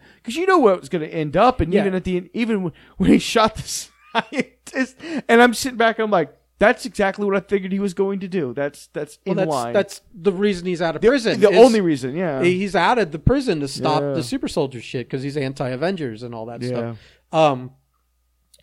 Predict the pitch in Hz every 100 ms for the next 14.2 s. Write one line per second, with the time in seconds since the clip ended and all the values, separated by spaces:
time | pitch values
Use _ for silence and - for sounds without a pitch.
0 | _ 156 139 120 - _ _ _ 269 160
1 | 208 277 - 190 165 139 135 127 120 117
2 | 120 117 117 - _ _ - - 135 123
3 | - 135 131 135 - 113 107 - _ _
4 | _ _ 143 135 135 131 127 123 123 -
5 | _ _ _ - 165 160 - 151 143 147
6 | 131 135 123 131 117 - 117 110 107 110
7 | 104 113 104 101 - 117 110 _ _ 180
8 | - 294 311 233 302 285 294 269 285 285
9 | 240 269 302 285 240 262 254 - 254 285
10 | 277 240 208 202 202 214 220 226 220 214
11 | 247 233 190 180 170 180 214 190 160 175
12 | 151 135 123 - 740 - - - - -
13 | - - - 427 254 254 277 277 311 330
14 | 427